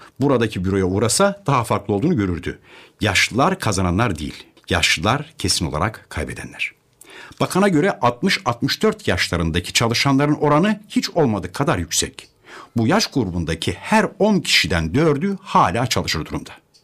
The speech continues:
İş piyasası uzmanı Profesör Stefan Schell'e göre hükümet bu sayıları insanlara altmış yedi yaşında emekliliği daha iyi pazarlayabilmek için göz boyamak amacıyla kullanıyor.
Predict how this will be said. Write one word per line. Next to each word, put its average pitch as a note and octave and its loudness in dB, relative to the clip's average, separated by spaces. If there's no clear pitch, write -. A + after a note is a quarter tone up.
İş F#3+ 2
piyasası C3+ 0
uzmanı A2+ 0
Profesör D3 0
Stefan D3 2
Schell'e F3 2
göre C3 0
hükümet D3 0
bu F#3+ 0
sayıları F#2 0
insanlara C#3+ 0
altmış D3 -2
yedi E3 0
yaşında F#3 2
emekliliği C3 0
daha E3+ 0
iyi C3+ 0
pazarlayabilmek F#2 0
için G3 0
göz C3+ 2
boyamak G2+ 2
amacıyla F2 -2
kullanıyor. - -8